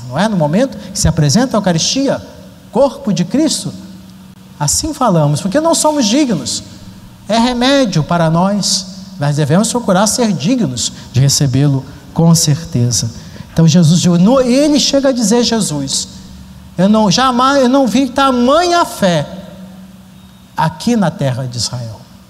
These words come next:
Encontrou no estrangeiro. Deus nos surpreende. O ser humano pode surpreender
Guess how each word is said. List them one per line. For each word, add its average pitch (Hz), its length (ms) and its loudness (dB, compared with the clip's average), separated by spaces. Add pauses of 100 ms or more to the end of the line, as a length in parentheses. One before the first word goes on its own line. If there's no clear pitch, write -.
(200)
Encontrou 160 560 0
no 165 100 4
estrangeiro. 160 760 -2 (1000)
Deus 180 360 2
nos 180 80 2
surpreende. 156 800 0 (680)
O 185 60 0
ser 254 200 0
humano 240 280 2
pode 233 240 0
surpreender 214 800 0